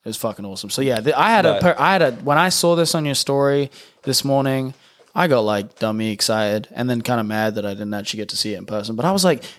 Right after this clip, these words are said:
Speaker 1: I was like, "That's really fucking cool. I want that. I miss my Escort."
Speaker 2: So really quick, I'm gonna go to my actual, like, fo-, my camera roll on my phone to show
Speaker 1: Mm-hmm.
Speaker 2: you what was parked next to that at the pre-meet. It was so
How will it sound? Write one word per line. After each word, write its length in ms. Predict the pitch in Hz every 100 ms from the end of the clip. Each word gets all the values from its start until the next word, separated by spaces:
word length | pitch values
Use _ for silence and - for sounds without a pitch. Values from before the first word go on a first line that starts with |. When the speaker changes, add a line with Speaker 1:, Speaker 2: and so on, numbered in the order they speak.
| _
Speaker 1:
I 60 | 220
was 80 | 185
like, 100 | 165
"That's 260 | 269 -
really 160 | 165 185
fucking 340 | 180 196 190
cool. 300 | 185 226 156
I 160 | 92 180
want 240 | 170 127
that. 200 | 139 151 156
I 80 |
miss 240 | 160 170 -
my 160 | 175
Escort." 280 | 190 - 104
Speaker 2:
So 300 | 170 151 143
really 380 | 113 120 160 185
quick, 480 | 175 - 127 143 170
I'm 140 | -
gonna 140 | 117 123
go 120 | 127
to 80 | 123
my 180 | 113 98
actual, 380 | 95 107 - 104
like, 300 | 95 85 -
fo-, 340 | - - 110 101
my 260 | 110 98 92
camera 440 | - 104 104 117
roll 200 | 120 127
on 80 | 131
my 160 | 110 101
phone 400 | - 98 101 117
to 100 | 117
show 260 | 104 139 110
Speaker 1:
Mm-hmm. 120 | 110
Speaker 2:
you 100 | 104
what 540 | 98 110 107 - - _
was 200 | - 107
parked 380 | - 120 107 101
next 400 | 95 98 101 -
to 60 | 92
that 300 | 90 90 -
at 100 | -
the 80 | 90
pre-meet. 640 | - 104 104 123 127 - _ _ -
It 40 |
was 100 | 95
so 560 | - 123 104 90 85